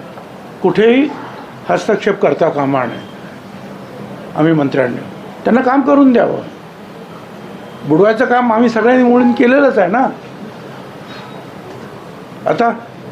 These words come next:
रिझर्व्ह बँकेचं सुद्धा सतत नोटीस येते आहे.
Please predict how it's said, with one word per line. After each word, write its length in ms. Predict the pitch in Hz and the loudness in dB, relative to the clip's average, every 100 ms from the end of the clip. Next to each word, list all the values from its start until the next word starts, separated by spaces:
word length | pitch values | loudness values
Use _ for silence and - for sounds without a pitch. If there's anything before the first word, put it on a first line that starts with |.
| - - 131 120 - - - - - 135 - - - 131 | -16 -14 -14 -14 -16 -16 -14 -12 -10 -12 -12 -14 -8 0
रिझर्व्ह 320 | 135 226 262 | 4 6 6
बँकेचं 420 | 247 233 262 262 | 4 4 4 2
सुद्धा 300 | 262 247 262 | 0 2 2
सतत 260 | 262 240 254 | 4 4 4
नोटीस 460 | 233 233 254 269 262 | 4 4 4 2 4
येते 200 | 214 202 | 4 4
आहे. 320 | 160 - - | 2 0 -10